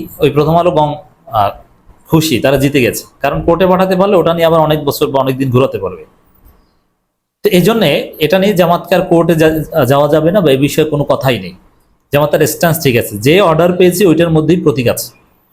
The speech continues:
অতএব ওই অর্ডারের ভিত্তিতে প্রতীক ফিরিয়ে দিতে হবে। এক কথায়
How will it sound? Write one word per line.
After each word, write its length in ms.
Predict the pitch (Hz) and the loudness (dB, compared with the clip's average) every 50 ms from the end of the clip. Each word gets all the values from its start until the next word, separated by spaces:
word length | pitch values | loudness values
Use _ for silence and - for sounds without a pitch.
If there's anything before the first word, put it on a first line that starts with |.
| _ _ _ _ _ _ _ _ _ - | _ _ _ _ _ _ _ _ _ -4
অতএব 160 | 127 156 160 | -2 2 2
ওই 180 | 170 180 202 214 | 4 6 6 6
অর্ডারের 260 | 214 208 214 214 208 196 | 6 6 6 4 4 2
ভিত্তিতে 320 | 202 185 - 202 180 208 | 0 0 -2 -2 -2 -2
প্রতীক 320 | 180 - 170 160 185 180 180 - | 0 0 0 0 0 -2 -2 0
ফিরিয়ে 220 | - 160 160 180 170 | 0 2 2 2 2
দিতে 140 | 180 175 180 | 0 0 2
হবে। 180 | 180 185 208 233 285 - - - - - _ _ _ _ _ _ - _ - | 0 2 2 2 0 0 -8 -16 -20 -20 _ _ _ _ _ _ -20 _ -4
এক 200 | 139 143 151 180 180 - - | 0 0 0 0 -2 -8 -2
কথায় 360 | - 156 - - 131 110 90 | -2 0 0 2 -2 -2 -2